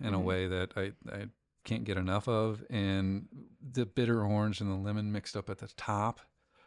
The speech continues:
Speaker 1: and it has lavender in the middle to go along with that geranium.
Speaker 2: Does
Speaker 1: I
Speaker 2: it
Speaker 1: don't know.
Speaker 2: have
Speaker 1: It's just,
Speaker 2: lavender?
Speaker 1: it does. It's very, it's kind of,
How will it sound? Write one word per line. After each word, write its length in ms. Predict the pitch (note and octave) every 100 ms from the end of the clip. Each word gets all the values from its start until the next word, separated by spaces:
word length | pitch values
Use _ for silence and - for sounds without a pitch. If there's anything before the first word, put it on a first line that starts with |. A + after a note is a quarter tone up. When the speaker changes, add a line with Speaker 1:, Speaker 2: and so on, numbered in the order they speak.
| _ _
Speaker 1:
and 100 | G2+
it 40 | F#2
has 260 | G2 -
lavender 600 | A#2 E3 E3 E3 D#3+ E3
in 120 | E3
the 80 | D#3+
middle 480 | D#3+ E3 D#3+ D#3+ D#3
to 80 | D#3
go 160 | D3+ D#3
along 260 | D3+ D3+
with 120 | D3
that 140 | D3+ C#3
geranium. 340 | C#3+ C#3+ D3
Speaker 2:
Does 220 | A#3+ B3 F4+
Speaker 1:
I 0 |
Speaker 2:
it 60 |
Speaker 1:
don't 80 | -
know. 60 | F4+
Speaker 2:
have 100 | F4
Speaker 1:
It's 20 |
just, 40 |
Speaker 2:
lavender? 480 | F#3+ F3+ A#3+ D4 D#4
Speaker 1:
it 180 | A3+ A#2+
does. 440 | A#2 G#2+ G2+ F2+ G2+
It's 160 | -
very, 680 | G#2 G#2 B2+ C#3+ D3 D3+ C#3+ - - - _ _ _ _ _ _ _ _ _ - - _ -
it's 160 | B2 -
kind 280 | F3 G#3+
of, 200 | G#3 C3+